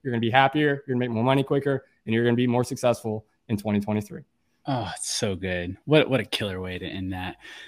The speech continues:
Speaker 2: Guys, yes, the truth is enough. The truth works. The truth is enough. You may need to be a little creative with the truth at times, um, but,
Speaker 1: <laughs>
Speaker 2: but it's still the truth.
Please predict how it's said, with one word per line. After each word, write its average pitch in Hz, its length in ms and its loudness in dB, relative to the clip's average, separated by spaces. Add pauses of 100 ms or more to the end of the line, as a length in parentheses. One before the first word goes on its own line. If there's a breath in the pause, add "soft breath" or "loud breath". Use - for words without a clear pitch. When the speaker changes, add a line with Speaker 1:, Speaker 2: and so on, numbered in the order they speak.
(100)
Speaker 2:
Guys, 180 360 10
yes, 175 340 8
the 165 120 6
truth 226 380 10
is 170 180 12
enough. 131 580 2 (380)
The 156 100 4
truth 190 600 6 (100)
works. 131 460 0
The 135 120 -2
truth 156 520 4
is 127 260 -2
enough. 113 540 -2 (380 loud breath)
You 170 140 8
may 185 320 8
need 226 200 8
to 208 60 2
be 202 200 6
a 196 60 8
little 180 240 6
creative 156 600 6
with 135 180 -2
the 135 80 -2
truth 120 360 -2
at 113 100 -6
times, 110 640 -4
um, 117 480 -2
but, 165 240 6
Speaker 1:
<laughs> 208 220 2
Speaker 2:
but 180 160 2 (100)
it's 165 200 -2
still 226 280 12
the 202 120 10
truth. 160 340 6